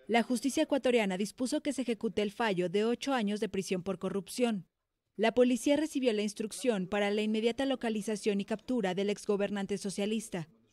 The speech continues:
El exmandatario, que vive en Bélgica, fue procesado en ausencia y en un fallo en última instancia hace dos semanas se estableció que Correa y varios de sus excolaboradores, también condenados, recibieron sobornos a cambio de contratos con diversas empresas.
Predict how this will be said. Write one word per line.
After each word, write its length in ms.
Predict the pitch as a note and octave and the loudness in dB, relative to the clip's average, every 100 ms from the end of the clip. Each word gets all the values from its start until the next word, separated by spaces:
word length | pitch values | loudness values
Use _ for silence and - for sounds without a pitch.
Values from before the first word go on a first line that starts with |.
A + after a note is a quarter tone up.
| _ - | _ -2
El 140 | A3+ A3+ | 2 2
exmandatario, 800 | G3+ G#3+ A3 G#3+ A3+ F#3+ F3+ F3+ | 2 0 0 0 2 2 0 0
que 120 | G#3+ | 2
vive 200 | A#3 B3+ | 2 2
en 120 | B3 | 2
Bélgica, 500 | A#3+ F#3+ F#3+ - F3+ | 0 -2 -6 -4 -4
fue 180 | A#3+ A#3+ | 0 0
procesado 560 | C#4+ C#4 C4+ B3 G3+ | 0 -2 -2 -2 0
en 100 | G3 | 0
ausencia 680 | G3 G3+ B3+ A#3+ - G3 D#3 - | -2 -2 0 -2 -2 -6 -6 0
y 140 | B3+ | 4
en 100 | B3+ | 4
un 140 | D4+ | 4
fallo 340 | C#4+ B3 F#3+ F#3+ | 2 0 2 0
en 100 | G#3 | -2
última 280 | A3 B3 A#3 | -2 0 0
instancia 640 | A3 B3+ G#3+ F3 G3 F#3+ | -2 -2 -2 -2 -2 -2
hace 220 | F#3 G#3 | -2 -2
dos 140 | G3+ F#3 | -2 -2
semanas 480 | G#3+ A3 F#3 F#3 | -2 -2 -2 -4
se 60 | G#3+ | -4
estableció 520 | F#3+ G#3 G#3 G3 A#3+ | -4 -2 0 0 0
que 100 | C4 | 0
Correa 480 | - B3 A#3 G#3 F3+ | 0 0 2 2 2
y 80 | F#3 | 0
varios 300 | G#3 B3 C4 | 0 0 -2
de 80 | A#3+ | -4
sus 160 | A3 | -4
excolaboradores, 960 | G#3+ - G#3 G3 G3+ G#3+ A#3 G#3 F3+ - | -6 -4 -2 0 0 -2 0 -2 -2 -4
también 340 | G#3 G#3 G#3+ | -2 0 -2
condenados, 640 | G#3+ A#3+ B3+ B3 G#3 F#3+ F#3+ | -2 0 0 0 0 -2 -2
recibieron 520 | G#3 A3 G#3 A3+ C4 | -2 -2 0 0 0
sobornos 720 | C4 B3 C4 A#3+ F3+ - - - | -2 0 0 0 -4 -6 -10 -2
a 100 | B3+ | -2
cambio 300 | C#4+ C#4+ E4 | 2 0 0
de 120 | D#4+ | 0
contratos 540 | D#4 C#4+ C4 G3+ G#3+ - | -2 -2 0 -2 -2 -2
con 160 | A#3+ | -2
diversas 460 | G#3+ F#3+ F3 F#3 G3+ | 0 -2 -4 -4 -4
empresas. 640 | G3+ A3+ A3 F#3+ E3+ - | -4 -2 -4 -4 -8 -12